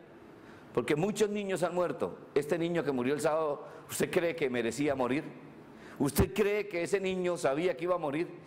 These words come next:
¿Sabía que si lo que estaba haciendo su mamá era bueno o malo? No. Lo cierto es que el hermano de ellas,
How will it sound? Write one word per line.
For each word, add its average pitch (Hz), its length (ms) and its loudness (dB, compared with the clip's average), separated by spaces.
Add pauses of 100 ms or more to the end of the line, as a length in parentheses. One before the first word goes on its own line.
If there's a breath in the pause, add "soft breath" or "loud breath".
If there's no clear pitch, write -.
(220 loud breath)
¿Sabía 165 360 2
que 180 100 -2
si 156 140 -2
lo 143 160 0
que 139 80 -2
estaba 170 260 2
haciendo 175 260 0
su 151 140 -2
mamá 139 300 0
era 165 100 2
bueno 165 340 0
o 147 60 0
malo? 165 320 0 (180)
No. 135 420 0 (680 loud breath)
Lo 175 160 4
cierto 226 440 2 (100)
es 180 160 -2
que 220 220 2
el 170 120 2
hermano 170 480 0
de 226 180 2
ellas, 147 400 -4